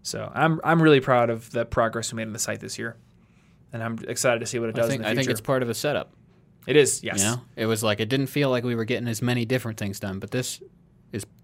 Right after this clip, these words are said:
Speaker 2: one of the important steps to set us up to do more.
Speaker 1: Yeah. Yeah, this is motivating, actually.
Speaker 2: Yeah.
Speaker 1: Just talking about what we're gonna do next year. Uh, so yeah, check out those show notes. If you enjoy this show and you want to support it, then a good way to do that is, number one,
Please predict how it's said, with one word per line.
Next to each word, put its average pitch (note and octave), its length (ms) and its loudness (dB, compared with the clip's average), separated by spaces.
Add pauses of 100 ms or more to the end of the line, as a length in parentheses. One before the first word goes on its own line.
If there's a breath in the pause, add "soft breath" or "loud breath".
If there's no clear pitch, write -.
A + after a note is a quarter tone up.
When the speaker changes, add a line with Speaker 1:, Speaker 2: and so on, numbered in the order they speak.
(120)
Speaker 2:
one C3+ 160 -2
of C3+ 80 0
the C3+ 40 -2
important B2 320 -4
steps G#2+ 280 -6
to F#2+ 120 -14
set A2+ 220 -4
us A2 140 -6
up G2 180 -6
to G#2+ 80 -14
do F#2+ 120 -8
more. F2 260 -12 (320)
Speaker 1:
Yeah. C#3 200 0 (500)
Yeah, G3 260 2
this A#3+ 120 2
is G#3+ 60 2
motivating, D3 400 4
actually. A2 340 -8 (300)
Speaker 2:
Yeah. F2 220 -8 (180)
Speaker 1:
Just - 140 -12
talking C3 240 -2
about B2 120 0
what A#2 60 -2
we're A#2 80 -2
gonna A2+ 120 -4
do A2+ 80 -6
next A2+ 260 -8
year. A#2 180 0 (680 loud breath)
Uh, C3 480 4
so F3+ 120 0
yeah, F#3+ 180 6
check F3+ 200 2
out F#3 100 2
those F3 140 -2
show F#3 220 2
notes. G3 480 0
If C#3+ 120 -10
you F#3 120 2
enjoy F3 400 4
this F#3 180 4
show F#3 360 -2
and E3+ 100 -2
you C#3+ 80 -4
want D3 180 -4
to - 60 -8
support F#3+ 420 0
it, G3 180 -2 (280 soft breath)
then B2+ 100 -2
a B2 40 0
good C3 140 2
way C3+ 80 6
to B2+ 60 4
do C3 160 -2
that C3 260 4
is, B2+ 220 0
number C3 200 -4
one, A3+ 400 0